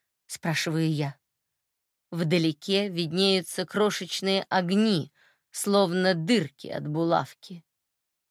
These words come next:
"Машина, может, помощь едет", отвечает Синти. "Поисковая группа". "Это он", говорю я, разворачивая нас.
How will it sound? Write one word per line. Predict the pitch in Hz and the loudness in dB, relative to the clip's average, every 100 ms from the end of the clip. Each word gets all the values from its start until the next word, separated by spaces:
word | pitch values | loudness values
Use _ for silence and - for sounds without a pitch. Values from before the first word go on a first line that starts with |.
| _ _ _ _ | _ _ _ _
"Машина, | 202 175 165 - 240 226 - 151 - - - | -2 -2 0 -2 -2 -6 -8 -12 -16 -20 -2
может, | 233 220 190 226 | 4 4 4 -2
помощь | - 285 208 160 170 - | 2 2 4 0 -4 -4
едет", | 190 202 175 - - - _ _ _ _ | 0 2 2 -2 -14 -20 _ _ _ _
отвечает | 175 170 151 170 165 - | -6 -4 -2 0 0 -2
Синти. | 170 127 - 160 - - | -6 -6 -8 -12 -16 -12
"Поисковая | - 233 226 - 277 254 269 269 | 0 2 4 0 0 2 2 2
группа". | 240 311 - - 165 - _ _ _ _ _ _ _ _ _ _ - | 2 2 2 -6 -14 -14 _ _ _ _ _ _ _ _ _ _ 2
"Это | 208 160 - 202 - _ | 2 2 0 0 0 _
он", | 233 196 135 139 - _ _ _ _ | 6 6 4 -6 -14 _ _ _ _
говорю | - 175 160 165 | 0 2 4 2
я, | 160 143 190 208 _ _ _ - | 0 4 4 2 _ _ _ 4
разворачивая | 196 160 160 160 151 - 160 151 | 4 4 2 2 0 -2 -2 -2
нас. | - 160 - | -4 -10 -14